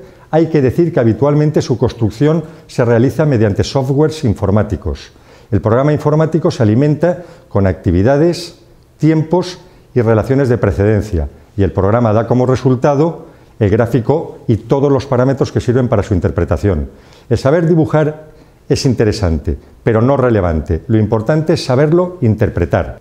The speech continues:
Podemos ver que el gráfico tiene un nodo inicial que representa el momento en que se puede iniciar el proyecto y del que parten aquellas actividades que pueden iniciarse al principio, sin necesidad de una actividad previa,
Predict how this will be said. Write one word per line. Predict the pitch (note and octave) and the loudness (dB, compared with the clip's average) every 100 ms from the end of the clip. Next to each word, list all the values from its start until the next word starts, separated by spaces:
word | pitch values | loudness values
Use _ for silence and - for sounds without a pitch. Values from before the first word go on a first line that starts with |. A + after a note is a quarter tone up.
| - | -4
Podemos | G#2+ B2 D#3 C3 | 0 2 2 0
ver | C#3 D3+ D3+ | 0 0 0
que | A2+ | 0
el | G#2+ | 2
gráfico | C3+ - C#3 C3+ | 0 -2 -2 -2
tiene | B2+ C3+ C3 | 0 2 2
un | B2 | 2
nodo | B2 B2 | 2 2
inicial | A#2 A2+ A#2+ B2 | 2 2 0 0
que | A2+ | 0
representa | F#2+ - - B2 A#2 | -2 -4 -2 -2 0
el | G2+ | 0
momento | G2+ A#2 G2 F2+ - - - - - | 2 2 0 -2 -4 -12 -20 -12 -6
en | F#2+ | -4
que | - | -2
se | G#2 | -2
puede | - A#2 | 0 2
iniciar | B2 A#2 A#2 | 2 2 0
el | A2+ | 0
proyecto | A2+ B2 B2 A#2 D3 C#3+ - - - | 0 2 0 0 -2 -4 -6 -12 -2
y | G#2 | 0
del | G2+ | 0
que | F#2 | 0
parten | - A#2+ C3 C3 | -2 -2 0 -2
aquellas | A2+ B2+ B2+ B2+ | 0 0 0 -2
actividades | - - A2 A2 B2 D3 C#3+ - - _ - | -4 0 2 2 2 0 -2 -12 -20 _ -6
que | G#2 | -2
pueden | B2+ B2+ B2+ | 0 2 2
iniciarse | A#2+ G#2+ B2 A#2 B2+ | 2 2 0 -2 -2
al | |
principio, | G2 G2 - G#2+ E2+ D2+ - - _ | 0 0 0 -2 -2 -6 -8 -20 _
sin | - G#2+ | -4 0
necesidad | G#2 - G#2 G#2+ A#2+ | 0 0 -2 0 2
de | B2 | 2
una | A#2 | 2
actividad | G2 G#2 F#2 F2+ | 0 0 0 0
previa, | G#2 F#2+ D2 C#2 | 0 0 0 -4